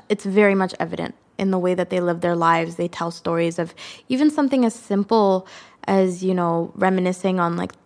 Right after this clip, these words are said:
their parents or their family members, it's, it's a part of their everyday life. There's been so much extensive damage, I mean, physically to their, their landmass, their homes, as well as mentally and emotionally. Um,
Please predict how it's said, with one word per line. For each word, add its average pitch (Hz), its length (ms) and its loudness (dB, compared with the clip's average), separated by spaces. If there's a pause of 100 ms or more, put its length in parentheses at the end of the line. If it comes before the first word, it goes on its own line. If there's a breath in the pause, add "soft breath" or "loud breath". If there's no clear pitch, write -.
(120)
their 185 100 -2
parents 190 720 0
or 175 380 0
their 175 160 -4
family 196 340 0
members, 175 380 -2
it's, - 180 -6 (160)
it's - 320 -8
a 208 60 -2
part 208 340 2
of 196 120 -2
their 190 220 0
everyday 180 380 -2
life. 170 280 -4
There's 185 160 -6
been 180 160 -4
so 190 180 -2
much 190 240 0 (300 loud breath)
extensive 185 800 -2
damage, 175 640 -2
I 180 80 -8
mean, 175 160 -6
physically 208 680 0
to 220 160 -4
their, 175 420 -2 (340)
their 175 160 -2
landmass, 170 640 -2
their 165 260 -4
homes, 196 580 0
as 185 180 -6
well 170 200 0
as 165 260 -4 (340 loud breath)
mentally 185 440 0
and 175 100 0
emotionally. 226 680 -2 (420 loud breath)
Um, 175 320 -2